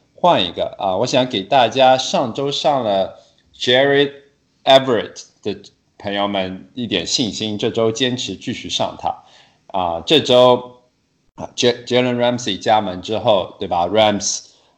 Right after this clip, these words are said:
啊，客场，然后跑去 Atlanta 打的 Falcons，我觉得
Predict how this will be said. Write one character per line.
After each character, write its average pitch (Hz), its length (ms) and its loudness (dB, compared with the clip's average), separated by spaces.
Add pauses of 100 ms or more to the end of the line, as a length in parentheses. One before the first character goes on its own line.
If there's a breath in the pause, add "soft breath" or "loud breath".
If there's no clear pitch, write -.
啊， 90 460 -2 (560)
客 147 180 4
场， - 300 -4 (140)
然 58 200 -10
后 92 80 -6
跑 87 300 -4
去 95 800 -4
Atlanta 110 720 -4
打 78 200 -4
的 85 140 -12 (100)
Falcons， 104 600 0 (420 soft breath)
我 101 100 -4
觉 107 140 4
得 113 600 4